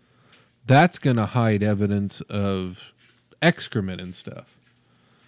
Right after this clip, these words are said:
'Cause people are just gonna go by and be like, "Oh, that's just cow shit." It sounds like Paula got a really good look at its face, but she doesn't describe the eyes as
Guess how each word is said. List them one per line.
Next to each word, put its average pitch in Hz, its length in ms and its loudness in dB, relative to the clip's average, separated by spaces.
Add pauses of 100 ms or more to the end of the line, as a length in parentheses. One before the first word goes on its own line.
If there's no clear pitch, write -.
(160)
'Cause 113 180 -4
people 143 380 0
are 117 100 0
just 117 200 -4
gonna 113 220 -2
go 113 220 -2
by 127 280 0
and 107 180 -2
be 104 120 -4
like, 98 420 -8 (280)
"Oh, 135 320 0 (180)
that's 185 200 -4
just 117 180 -4
cow 180 280 -2
shit." - 360 -8 (920)
It 135 120 4
sounds 196 300 4
like 147 260 2
Paula 170 400 0
got 110 200 0
a 95 80 -2
really 143 600 2
good 117 200 6
look 139 220 0
at 131 100 2
its - 220 -4
face, 135 580 -4 (560)
but 123 380 6 (880)
she - 260 2
doesn't 180 380 4
describe 127 520 2
the 104 200 2
eyes 113 560 0
as 95 320 -6